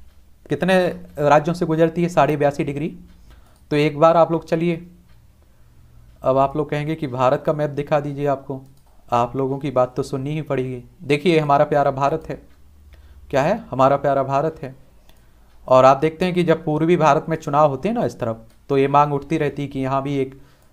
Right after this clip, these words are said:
क्या होना चाहिए? समय होना चाहिए, समय रेखा होना चाहिए, कटिबंध। तो ये आप देखेंगे कि यहाँ कहाँ से गुजरती है? इलाहाबाद के नैनी से। तो उत्तर प्रदेश से गुजरती है ये। फिर आप आ जाइए कहाँ?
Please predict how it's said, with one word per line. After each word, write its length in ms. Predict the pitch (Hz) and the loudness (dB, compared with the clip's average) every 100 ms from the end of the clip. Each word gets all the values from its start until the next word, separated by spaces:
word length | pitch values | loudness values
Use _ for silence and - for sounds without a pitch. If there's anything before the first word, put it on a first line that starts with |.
| - _ - | -20 _ -4
क्या 120 | 143 | 2
होना 200 | 135 135 | 2 2
चाहिए? 300 | 135 143 208 | -6 -6 -8
समय 340 | - - 131 127 | -6 -2 0 0
होना 240 | 123 120 | -2 -6
चाहिए, 240 | 120 127 117 | -4 -4 -4
समय 280 | 131 127 | -4 -2
रेखा 220 | 120 117 120 | -2 -4 -4
होना 220 | 117 113 | -4 -8
चाहिए, 220 | - 113 | -8 -8
कटिबंध। 500 | - 117 113 113 131 - - - _ - - - _ - - | -6 -4 -4 -4 -8 -20 -20 -20 _ -20 -20 -20 _ -16 0
तो 60 | 143 | 6
ये 100 | 151 | 8
आप 140 | 156 | 8
देखेंगे 380 | 156 160 175 175 | 4 -2 0 0
कि 140 | 175 | -2
यहाँ 320 | 139 135 151 | -2 2 2
कहाँ 240 | 147 147 156 | 0 0 0
से 120 | 165 | -2
गुजरती 340 | 156 160 160 160 | -4 -4 -4 -6
है? 180 | 214 - - - - - | -8 -12 -20 -20 -14 -2
इलाहाबाद 420 | 131 135 143 143 | 2 4 4 0
के 80 | 139 | -4
नैनी 240 | 117 113 | -6 -8
से। 220 | 113 131 139 - - _ - - | -8 -12 -12 -20 -20 _ -12 -4
तो 60 | |
उत्तर 360 | 143 135 - 165 | -2 0 4 4
प्रदेश 220 | 170 165 | 4 -2
से 100 | 170 | -2
गुजरती 380 | 160 160 170 175 | -2 0 0 -2
है 120 | 170 175 | -2 -4
ये। 60 | 180 - - - _ _ _ - _ _ _ - | -6 -14 -20 -20 _ _ _ -20 _ _ _ -2
फिर 120 | 156 | 4
आप 380 | 151 139 143 - 143 | 6 6 2 0 -2
आ 80 | |
जाइए 320 | 139 147 160 180 - - - - _ _ _ _ _ - _ _ - | 0 0 -2 -6 -10 -20 -20 -20 _ _ _ _ _ -20 _ _ 0
कहाँ? 500 | 143 156 190 - | 2 2 -2 -8